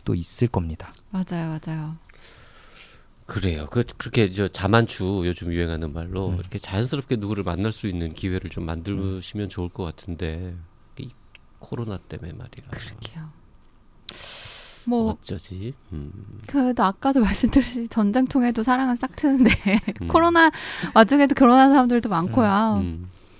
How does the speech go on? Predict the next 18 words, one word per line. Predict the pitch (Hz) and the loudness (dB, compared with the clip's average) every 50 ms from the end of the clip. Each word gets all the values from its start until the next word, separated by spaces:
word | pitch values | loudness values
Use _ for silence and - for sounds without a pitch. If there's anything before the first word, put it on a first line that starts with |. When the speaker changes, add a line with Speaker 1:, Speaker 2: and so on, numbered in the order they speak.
| - - _ - - | -20 -20 _ -12 -4
Speaker 2:
그러니까, | - 240 247 233 185 185 - - - - - - - - - - | 0 2 2 2 0 -2 -8 -14 -20 -18 -10 -6 -4 -2 -2 -2
어, | 208 202 202 202 202 | 0 0 2 2 4
Speaker 3:
한국 | 202 196 202 196 | 4 2 2 4
전쟁 | - - 269 | 6 6 8
Speaker 2:
도전해 | - 311 320 294 285 | 10 10 10 10 10
Speaker 3:
중에 | 156 151 - | 8 8 6
Speaker 2:
보실 | - 220 220 | 6 6 4
수 | 170 175 | 4 6
Speaker 3:
태어난 | 196 151 127 117 110 | 6 4 4 2 2
아이들도 | - 104 117 120 - 143 - - | 0 0 0 0 -4 -6 -6 -4
많잖아요. | 90 87 82 80 - 120 131 139 117 85 82 | -4 -4 -4 -4 -6 -6 -6 -6 -6 -6 -8
Speaker 2:
그쵸. | 87 113 - - 214 175 175 180 180 - 85 | -8 -6 0 2 2 2 2 -2 -4 -6 -8
Speaker 3:
음. | 80 78 | -6 -4
Speaker 2:
어, | 202 190 180 185 190 190 - - _ - - - | -2 -2 -2 -4 -6 -8 -12 -16 _ -20 -10 -4
도전해 | - 247 277 269 269 262 233 | 0 4 4 6 6 4 4
볼 | - 233 202 | 2 2 0
만하다고 | 196 196 208 233 226 254 226 226 | 0 0 -2 -2 -4 -4 -4 -2
생각합니다. | 233 233 220 220 - 247 - 240 220 - 190 151 160 | -2 -2 -2 -4 -8 -8 -6 -6 -6 -6 -8 -12 -14